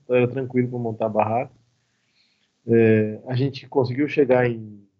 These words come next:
em Murgab, que é essa cidade aí, que depois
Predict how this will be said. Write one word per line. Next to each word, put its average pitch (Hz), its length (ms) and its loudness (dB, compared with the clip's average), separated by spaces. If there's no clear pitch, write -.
em 117 100 -6
Murgab, 170 460 4
que 117 100 -8
é - 20 -2
essa 110 200 -6
cidade 107 480 0
aí, 104 200 -6
que 110 100 -20
depois 101 580 -12